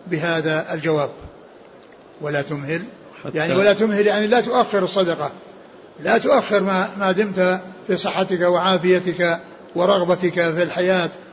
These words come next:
Speaker 1: ورغبتك في المال، و، آه، لا تمهل حتى يقرب الأجل. نعم.
Speaker 2: "حتى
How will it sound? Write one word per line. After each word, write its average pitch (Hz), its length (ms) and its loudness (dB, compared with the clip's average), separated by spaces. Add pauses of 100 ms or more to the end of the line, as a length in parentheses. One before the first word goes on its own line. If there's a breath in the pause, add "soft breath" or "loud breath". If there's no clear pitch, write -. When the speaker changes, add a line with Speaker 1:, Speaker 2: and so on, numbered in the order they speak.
(140)
Speaker 1:
ورغبتك 175 640 0
في 156 100 -4
المال، 175 420 -2 (500)
و، 165 120 0 (680)
آه، 165 640 -6
لا 208 180 6
تمهل 214 480 4 (680)
حتى 202 640 2 (160)
يقرب 202 380 2
الأجل. 170 440 2 (480)
نعم. 147 180 -10 (1800)
Speaker 2:
"حتى 127 240 -10